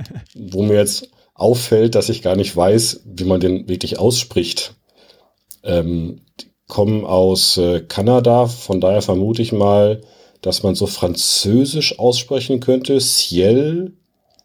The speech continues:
Speaker 2: oder, weiß nicht, Ciele.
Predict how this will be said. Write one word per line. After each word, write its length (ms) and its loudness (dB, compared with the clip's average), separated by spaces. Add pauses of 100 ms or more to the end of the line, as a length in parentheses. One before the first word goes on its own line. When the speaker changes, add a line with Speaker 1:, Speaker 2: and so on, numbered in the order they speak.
(380)
Speaker 2:
oder, 560 -4 (760)
weiß 280 -8
nicht, 340 -10 (1200)
Ciele. 920 0